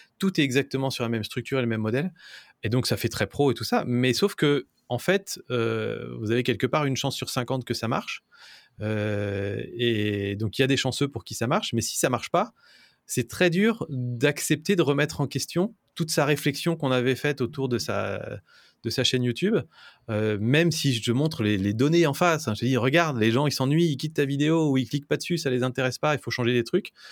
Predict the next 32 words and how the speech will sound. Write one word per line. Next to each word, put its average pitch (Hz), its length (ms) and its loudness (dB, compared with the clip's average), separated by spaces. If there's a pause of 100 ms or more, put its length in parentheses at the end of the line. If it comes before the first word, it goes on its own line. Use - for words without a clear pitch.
(240)
Bah, 113 140 2
je 110 100 2
constate 151 360 0
que 131 80 -2
ces - 160 2
youtubeurs-là 156 500 0
sont 123 160 -4
durs 156 320 0
à 147 80 2
bouger 131 320 0
en 139 80 0
général 123 420 -2 (380)
parce - 160 -6
qu'ils 143 260 4
acceptent 131 360 0
de 120 60 2
faire 117 180 2
des 110 80 2
micro-changements, 147 880 0
mais 131 100 0
ils 107 120 0
ont 110 40 -2
beaucoup 131 260 -4
de 123 60 -4
mal 135 180 0
à, 113 140 0
à, 104 360 -6
à 110 60 -2
tout - 160 -12
balayer 131 500 2
et 113 40 0
à, 107 240 -4